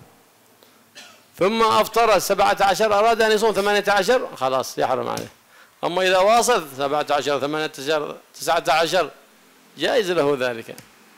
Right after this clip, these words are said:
فإذا فطر ولو يوم واحد، خلاص ما عاد يصح له لا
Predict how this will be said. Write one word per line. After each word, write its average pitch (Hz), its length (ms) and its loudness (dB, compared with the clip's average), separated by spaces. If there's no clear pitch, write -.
فإذا 160 280 0
فطر 214 300 2
ولو 226 280 4
يوم 233 280 6
واحد، 254 320 4
خلاص 135 400 2
ما 127 120 -4
عاد 160 180 0
يصح 180 280 2
له 160 220 4
لا 160 220 2